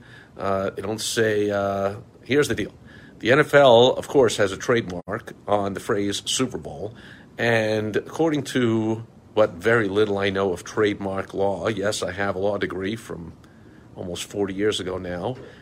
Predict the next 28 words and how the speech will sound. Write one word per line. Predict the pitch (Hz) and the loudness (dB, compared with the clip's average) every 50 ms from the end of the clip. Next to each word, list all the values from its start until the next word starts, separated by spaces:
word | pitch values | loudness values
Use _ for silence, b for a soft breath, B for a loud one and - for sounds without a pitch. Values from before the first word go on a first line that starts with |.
| B B - - - - | B B -18 -16 -14 -12
Uh, | 92 85 85 87 87 85 - - | -10 -10 -8 -6 -6 -8 -8 -8
not | - 98 95 107 | -6 -4 0 2
a | 104 | 2
lawyer, | 98 98 101 95 92 98 120 120 - B B B B B - | 4 4 4 4 4 2 0 -2 -8 B B B B B -12
certainly | - - 104 90 82 104 104 | -6 -4 -4 -2 -2 -2 -2
not | 101 104 107 | -2 0 -2
a | 104 | -2
trademark | - - - 120 110 110 104 95 85 85 - - | -2 0 0 0 0 0 -2 -2 -2 -2 -4 -6
lawyer. | 78 76 - 67 90 117 113 B B B B B B B - | -8 -8 -6 -4 -4 -4 -6 B B B B B B B -6
But | - 107 107 107 | 0 2 4 4
I | 107 107 | 4 4
believe | - 101 120 160 165 131 | 2 4 4 4 4 4
one | 110 117 117 | 2 2 2
of | 113 | 2
the | 104 104 101 98 | 4 4 4 2
basic | 95 85 - 127 135 135 135 - 127 - - | 0 -2 -2 -2 -2 0 -2 -4 -4 -4 -6
tenets | - - 156 156 117 95 92 - - | -4 -2 -2 -2 -2 -4 -6 -6 -6
of | 101 - | -6 -6
trademark | - - 123 117 117 117 107 107 107 101 - - | -4 -2 0 0 0 -2 -2 -2 -2 -2 -2 0
law | 139 151 127 | 0 2 2
is | 104 95 - | 2 2 0
if | 104 98 - | -4 -6 -6
you | 107 104 | -6 -4
do | 98 110 117 135 131 | -2 0 2 2 2
not | 123 123 123 123 123 120 - - - B B B B B B B B B B B B - | 2 2 4 4 2 2 0 -6 -16 B B B B B B B B B B B B -4
enforce | - 113 107 - - - 147 156 143 131 - - | -4 -4 -4 -2 2 4 6 8 8 6 4 2
your | 117 117 | 0 2
rights, | 113 117 139 165 143 98 - - - - - - - | 4 4 4 2 0 -2 -6 -6 -6 -6 -6 -6 -8